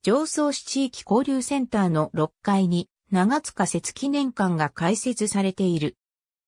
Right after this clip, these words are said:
幸をこき下ろす長塚節茨城で、手紙が見つかる、朝日新聞昭和四十九年十月三日、夕刊、三版、八面現在の日本女子大学附属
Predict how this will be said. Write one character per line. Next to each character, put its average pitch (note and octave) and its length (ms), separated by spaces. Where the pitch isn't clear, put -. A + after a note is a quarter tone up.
幸 G3+ 340
を C#4+ 100
こ B3 140
き - 160
下 C#4 60
ろ C4 120
す A3+ 140
長 F3+ 260
塚 - 280
節 - 360
茨 G3+ 320
城 F#3 140
で、 E3 220
手 F#3 120
紙 C#4+ 240
が C#4 140
見 A#3 120
つ - 100
か G#3+ 120
る、 F#3 220
朝 F3+ 240
日 - 120
新 D4+ 300
聞 G3 180
昭 A3+ 240
和 G#3+ 180
四 B3 240
十 F3+ 240
九 A#3+ 300
年 G3+ 180
十 F#3 220
月 A#3 320
三 G#3+ 160
日、 F3+ 220
夕 A3+ 200
刊、 F#3+ 300
三 C4 240
版、 E3 340
八 F3 320
面 D4+ 220
現 C#4+ 280
在 A3 260
の E3+ 180
日 F3 100
本 D#4+ 300
女 D#4 120
子 D4 120
大 C#4 200
学 C#4+ 240
附 - 140
属 D4 240